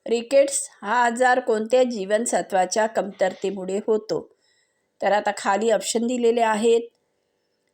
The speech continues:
जीवनसत्व ए, जीवनसत्व बी, जीवनसत्व डी आणि जीवनसत्व के. तर या प्रश्नाचे उत्तर आहे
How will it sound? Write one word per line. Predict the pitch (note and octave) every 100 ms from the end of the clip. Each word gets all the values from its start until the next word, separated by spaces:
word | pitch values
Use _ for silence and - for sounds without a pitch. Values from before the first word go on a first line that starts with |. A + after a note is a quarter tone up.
| _ G#3+
जीवनसत्व | G#3+ A3+ A3+ A#3+ G3+ A#3+ A#3 A#3 -
ए, | B3 A#3+ B3+ C#4 A3+
जीवनसत्व | G#3+ A3 A3+ A3 A3+ A3+ A3+
बी, | A3 A3+ B3 C#4 - _ G#3+
जीवनसत्व | G#3 A3 A3 A3+ G#3 -
डी | G#3+ G#3 A#3+ C4+ C#4 _ -
आणि | G3 G#3+
जीवनसत्व | G#3+ A3+ A3 G3 - F3+ - A3 A3 -
के. | A#3 - _ _ _ _ _ -
तर | G3+ - -
या | G#3+
प्रश्नाचे | G#3 A3 G#3+ - A3 A3+
उत्तर | A#3+ A3+ _ A#3 A3+
आहे | G#3+ G3+ A3